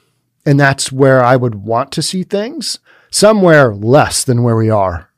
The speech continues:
right now, right? A-, and I'm, I'm supposed to be the cheerleader.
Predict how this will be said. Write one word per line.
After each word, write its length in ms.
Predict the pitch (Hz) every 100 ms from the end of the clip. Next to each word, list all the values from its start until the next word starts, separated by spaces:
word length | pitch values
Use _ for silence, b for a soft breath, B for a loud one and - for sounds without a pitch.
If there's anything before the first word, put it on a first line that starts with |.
| _
right 220 | 123 101
now, 380 | 120 107 95 87 120
right? 360 | 127 135 127 -
A-, 100 | 160
and 220 | 214 240
I'm, 180 | 247 226
I'm 180 | 214 247
supposed 260 | - 233 -
to 60 |
be 100 | 165
the 100 | 135
cheerleader. 540 | - 156 156 117 98